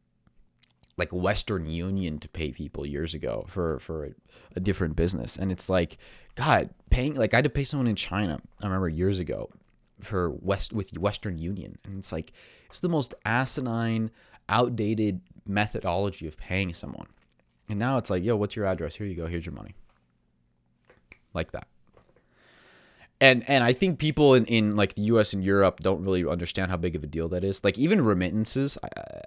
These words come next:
I mean, in other countries, often there's, like, ten percent fees on remittances. Remittances are, like, uh,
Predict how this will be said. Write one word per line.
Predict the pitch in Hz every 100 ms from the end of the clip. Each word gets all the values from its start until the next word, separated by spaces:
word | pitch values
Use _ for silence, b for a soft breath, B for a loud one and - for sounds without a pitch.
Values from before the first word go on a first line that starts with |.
| -
I | 107
mean, | 104 92 B B B _
in | 117
other | 117 160
countries, | 139 120 120 - 98 85 - - _
often | 95 107 - 101 90
there's, | 98 113
like, | 151 - _
ten | - 117 123
percent | 113 98 107 92
fees | - - 90 76 73
on | 78
remittances. | 78 80 82 82 82
Remittances | 113 143 151 - 120
are, | 107 95
like, | 92 90 B B B -
uh, | 95 90 85